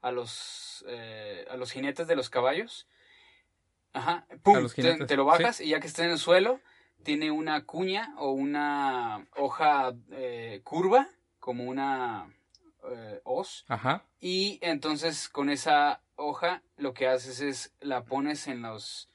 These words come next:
Speaker 1: en las, este, extremidades y las cortas. Entonces le, le vuelas los brazos, le vuelas los pies o las piernas o la cabeza.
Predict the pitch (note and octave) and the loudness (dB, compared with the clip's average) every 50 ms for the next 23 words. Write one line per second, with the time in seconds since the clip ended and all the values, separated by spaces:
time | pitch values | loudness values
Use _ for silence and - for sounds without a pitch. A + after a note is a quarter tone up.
0 | _ _ _ _ _ _ _ _ - C3 B2+ B2 A#2+ A#2 A2+ A2+ A2 A2 A2+ - | _ _ _ _ _ _ _ _ -10 -8 -8 -8 -6 -6 -6 -6 -8 -8 -10 -14
1 | - B2 A2+ - - - A#2+ A#2 A2+ A2+ - C3 - - - C#3 C3+ C3 B2+ B2+ | -14 -14 -16 -16 -12 -10 -10 -8 -8 -8 -10 -10 -10 -6 -2 -2 0 0 2 2
2 | C3+ D3 E3+ A3 A#3 - - - C3 B2+ G#2+ - - - - D3+ D3+ - D3+ C3 | 4 4 4 2 0 -4 -6 -4 -4 -2 -4 -4 -2 0 0 0 0 0 -2 -2
3 | B2+ - - - _ _ _ _ _ - C#3 C#3 C#3 C#3 C3 B2+ B2+ B2+ B2 A#2+ | -2 -4 -10 -18 _ _ _ _ _ -6 -4 0 0 0 0 4 4 4 4 6
4 | B2+ C#3 C#3+ D3 C#3 B2+ B2+ A#2 B2 C3 C3+ C#3 B2+ E3 E3+ D#3+ C3+ A#2+ A2+ B2+ | 4 2 4 4 2 2 0 2 2 2 2 2 0 -2 -2 -2 -2 -2 0 0
5 | C3+ C3+ B2+ A#2+ A#2 - - - C#3 C#3 C#3+ C#3 - C#3 B2 A#2 A2+ _ - C3+ | 0 0 0 -4 -6 -10 -6 -2 -2 -2 -2 -2 -4 -6 -6 -6 -8 _ -2 0
6 | C#3 C#3+ D3 D3+ F3 A3 A3 - - _ _ - _ _ _ - B2+ B2+ B2 B2 | 0 0 0 -2 -4 -6 -6 -10 -16 _ _ -20 _ _ _ 2 4 6 6 6
7 | A#2+ A#2+ A2 A2+ A#2 A2+ A#2+ B2+ B2 - B2 A#2 A2+ | 4 2 0 -2 0 0 0 0 -2 -4 -12 -14 -16